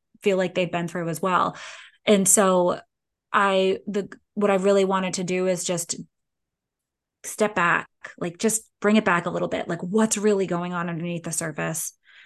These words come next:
with an overarching umbrella of self-compassion, right? Like, what's really going on here, and start to explore that a little bit more, taking the kind of reactive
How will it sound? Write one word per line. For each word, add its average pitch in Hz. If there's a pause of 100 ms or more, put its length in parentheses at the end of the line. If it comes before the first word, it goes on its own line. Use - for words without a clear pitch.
(120)
with 202
an 208
overarching 196
umbrella 180
of 165
self-compassion, 170
right? 165
Like, 160
what's 202
really 214
going 185
on 165
here, 160
and 175
start 160 (340)
to 175
explore 160
that 156
a -
little -
bit 190
more, 170
taking 208
the 185
kind 180
of 170 (280)
reactive 185